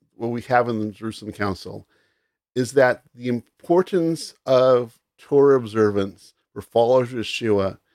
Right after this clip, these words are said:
was a primary issue, a primary understanding of the Messianic Jews. They understood themselves as Jews, continuing to live their lives conformed to Torah with faith, trust in Yeshua. And this was so ingrained in their understanding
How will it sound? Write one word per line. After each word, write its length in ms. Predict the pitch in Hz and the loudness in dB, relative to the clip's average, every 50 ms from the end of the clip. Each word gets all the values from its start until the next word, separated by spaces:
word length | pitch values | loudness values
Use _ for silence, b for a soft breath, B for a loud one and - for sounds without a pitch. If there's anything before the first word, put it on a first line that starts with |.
| _ _ _ _ _ _ _ _ _ _ _ _ | _ _ _ _ _ _ _ _ _ _ _ _
was 280 | 117 120 120 117 - - _ _ _ - | 0 0 0 0 -2 -10 _ _ _ -8
a 80 | 127 | -8
primary 680 | - - - - 147 156 165 160 156 151 143 131 120 127 | -8 -8 -4 0 0 2 2 2 4 4 2 2 0 -2
issue, 240 | 123 - - - 120 | -4 -4 -4 -6 -6
a 40 | 113 | -6
primary 460 | - - 139 139 143 143 139 127 110 | -4 -2 0 2 2 2 2 0 0
understanding 720 | 127 120 127 120 120 - - 135 127 143 143 139 135 123 | -2 0 0 -2 -4 -4 -10 -6 -4 -2 0 0 0 0
of 80 | 110 107 | -2 -4
the 60 | 107 | -2
Messianic 440 | 110 107 104 - 113 107 104 104 98 | -4 -4 -6 -6 -8 -6 -6 -6 -6
Jews. 300 | - 104 104 101 95 - | -6 -10 -10 -10 -6 -4
They 160 | 104 101 - | -4 -4 -2
understood 480 | - 123 135 151 151 143 - - 139 | 0 0 2 2 2 0 0 -4 -4
themselves 500 | 123 120 110 - 113 104 104 104 95 - _ - | -4 -4 -6 -2 -2 -2 -2 -2 -6 -8 _ -2
as 360 | 110 113 120 127 131 117 113 | 2 2 4 2 2 -2 -6
Jews, 540 | 101 - 117 113 107 101 104 101 98 - _ _ _ _ _ _ _ _ _ _ _ _ _ _ _ _ - | -14 -12 -6 -2 0 0 0 0 -4 -8 _ _ _ _ _ _ _ _ _ _ _ _ _ _ _ _ -10
continuing 640 | - 107 - - - - 151 156 165 165 165 156 | -10 -10 -10 -8 -2 0 2 2 2 2 0 0
to 80 | 147 160 | 0 -2
live 220 | 139 131 135 131 | 2 2 2 4
their 100 | 131 131 | 4 2
lives 480 | 117 110 107 104 101 98 98 101 - - | 4 4 4 4 2 2 -2 -4 -8 -12
conformed 540 | _ - 110 98 _ - 117 117 120 131 127 | _ -16 -16 -14 _ -4 0 0 0 0 -2
to 60 | 123 | -8
Torah 640 | - - - 117 107 107 101 98 98 98 98 92 _ _ _ _ _ _ _ _ _ _ _ | -10 -4 -2 0 2 2 2 2 0 -2 -4 -8 _ _ _ _ _ _ _ _ _ _ _
with 240 | - 113 120 127 117 | -4 -2 -2 -2 -2
faith, 380 | - - - 131 120 117 - - | -4 -4 -2 0 0 0 -2 -6
trust 360 | - - 107 101 - - - - | -2 0 0 0 0 -6 -18 -12
in 80 | 101 | -8
Yeshua. 560 | 104 101 95 - - 107 101 92 87 85 87 - _ _ _ _ _ _ _ _ _ _ _ _ _ _ _ _ _ _ _ _ _ _ _ _ _ b b b b - | -8 -8 -8 -10 -10 -8 -8 -6 -6 -8 -10 -14 _ _ _ _ _ _ _ _ _ _ _ _ _ _ _ _ _ _ _ _ _ _ _ _ _ b b b b -2
And 160 | - 131 135 | -2 0 2
this 120 | 135 135 135 | 2 0 0
was 140 | 139 117 - | -4 -8 -4
so 260 | - 165 165 175 170 | 2 4 4 4 4
ingrained 440 | 156 143 - 139 135 143 143 143 139 | 0 0 0 2 2 4 4 4 2
in 80 | 127 | 2
their 100 | 123 123 | 2 2
understanding 800 | 117 113 113 104 - - 127 127 127 123 113 104 107 104 98 | 2 0 0 -2 -4 -6 -4 -2 0 0 0 0 -2 -6 -10